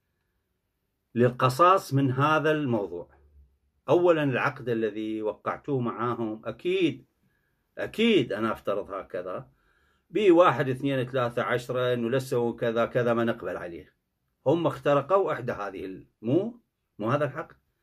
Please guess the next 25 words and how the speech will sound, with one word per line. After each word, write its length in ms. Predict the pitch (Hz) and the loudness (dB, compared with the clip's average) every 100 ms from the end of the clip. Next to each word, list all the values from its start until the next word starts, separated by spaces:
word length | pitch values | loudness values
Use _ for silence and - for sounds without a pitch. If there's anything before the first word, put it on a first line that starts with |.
| _ _ _ - | _ _ _ -6
طيب، 320 | 101 120 113 | -2 -2 2
ما 140 | 135 135 | 2 4
هي 80 | 135 | 2
العقوبة؟ 500 | 113 - 117 104 - _ _ _ _ - | 0 -6 -8 -10 -18 _ _ _ _ -10
افترض 400 | 113 - 156 165 | -8 -4 -2 -2
أنتم 440 | 165 131 147 131 131 _ _ _ _ _ _ | -4 -4 -6 -6 -12 _ _ _ _ _ _
حاضرين 420 | - 113 143 226 | -2 2 4 4
العقوبة 480 | 202 131 131 147 131 | 4 2 0 0 2
من 140 | 120 135 | 2 2
البداية 420 | 135 120 117 113 | 0 0 0 0
ومحذريهم 680 | 113 - 104 107 120 135 110 | 0 -6 -6 -2 0 0 -2
بها، 320 | 107 107 123 | -4 -4 -4
ترى 360 | 117 113 113 120 | -2 0 0 0
إذا 160 | 117 | 0
سويتوا 480 | - 120 139 139 127 | 0 0 2 0 -2
هذا 200 | 135 147 | -4 -4
الموضوع 420 | 147 147 143 175 | -4 -4 -2 -4
ترى 540 | 170 160 151 185 208 - _ - _ _ _ | -4 -2 -2 -2 -6 -16 _ -20 _ _ _
نعمل 280 | 139 117 95 | -6 -4 -6
على 180 | 85 - | -8 -8
كذا، 360 | - 117 170 _ _ _ _ | -6 -6 -8 _ _ _ _
وأنا 280 | 147 180 185 | 2 6 4
سأذهب 560 | 139 175 180 156 147 143 | 4 2 2 2 0 0
إلى 160 | 135 | -2
البعيد. 440 | 101 82 78 73 | -2 -6 -12 -14